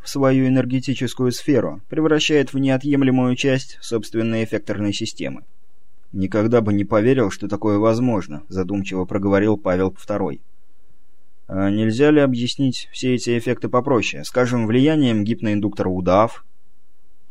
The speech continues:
«Никто ни в кого из глюка не стрелял, никто не демонстрировал возможности Дриммера, а?» «Покажите удав, комиссар. Или слона». Ромашин рассмеялся. «Скептицизм ваш вполне оправдан, Павел,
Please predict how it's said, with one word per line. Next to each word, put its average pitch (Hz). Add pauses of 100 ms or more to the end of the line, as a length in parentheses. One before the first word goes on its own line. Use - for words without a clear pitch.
«Никто 147
ни 120
в -
кого 120
из 107
глюка 135
не 110
стрелял, 120
никто 139
не 127
демонстрировал 104
возможности 101
Дриммера, 110 (100)
а?» 147 (960)
«Покажите 147
удав, 123
комиссар. 101 (200)
Или 147
слона». 101 (840)
Ромашин 113
рассмеялся. 104
«Скептицизм 165
ваш 120
вполне 160
оправдан, 151
Павел, 98